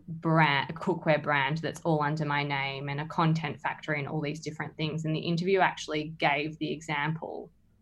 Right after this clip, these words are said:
of Gwyneth Paltrow's Goop. It was like, "Oh, so, you know, you would never imagine something like Goop for yourself." And the crucial part there was that instead of saying,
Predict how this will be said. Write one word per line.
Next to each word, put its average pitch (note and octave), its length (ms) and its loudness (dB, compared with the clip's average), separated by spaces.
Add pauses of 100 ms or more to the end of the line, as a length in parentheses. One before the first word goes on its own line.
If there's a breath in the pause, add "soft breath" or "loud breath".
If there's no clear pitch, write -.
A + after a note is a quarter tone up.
(240)
of D3+ 380 2 (100)
Gwyneth D#3+ 280 -2
Paltrow's D#3+ 420 -4
Goop. - 240 -4 (100)
It - 80 -14
was E3 180 -4
like, D3 180 2 (140)
"Oh, E3 320 2
so, D#3+ 180 -4
you D3+ 180 0
know, C#3+ 120 -2
you D#3 260 4
would D#3+ 180 2
never D3 320 -2
imagine D3 460 -2
something D3+ 440 -6
like D3 220 -2 (160)
Goop D#3+ 320 -4 (100)
for - 220 -10
yourself." - 440 -4 (1200 loud breath)
And D#3+ 360 6
the E3 120 2
crucial F#3 440 -2
part D3+ 320 2
there D3+ 220 4
was D#3 160 -4
that D3+ 180 0
instead D#3+ 380 0
of D3+ 240 -2 (140)
saying, D3 680 -4